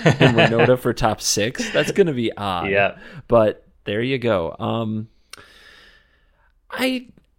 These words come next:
Speaker 1: I guess, uh, I, I don't know of a better way to fix Winota, because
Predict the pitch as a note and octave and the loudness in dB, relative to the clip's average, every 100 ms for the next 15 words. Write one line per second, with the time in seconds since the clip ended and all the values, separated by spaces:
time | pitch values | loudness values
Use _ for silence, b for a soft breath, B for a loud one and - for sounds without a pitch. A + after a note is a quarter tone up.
0 | _ _ - D#3 G#2 G#2+ G#2 F#3 C4 - | _ _ -10 -10 -8 -2 0 2 0 0
1 | - - - - D3+ B B B B B | 0 -2 -6 -12 -10 B B B B B
2 | _ _ E3 C#3+ - D#3+ G#3 G3 E3 A#2+ | _ _ -2 -2 -2 0 2 4 4 2
3 | G2 G#2 G2+ F#2+ F#2 - A#2 - F#2+ F#2+ | 2 2 2 -2 -6 -4 -4 -2 -6 -4
4 | F#2 F2+ F2+ F#2+ A#2 B2+ G#2 | -4 -6 -6 -8 -2 -2 -2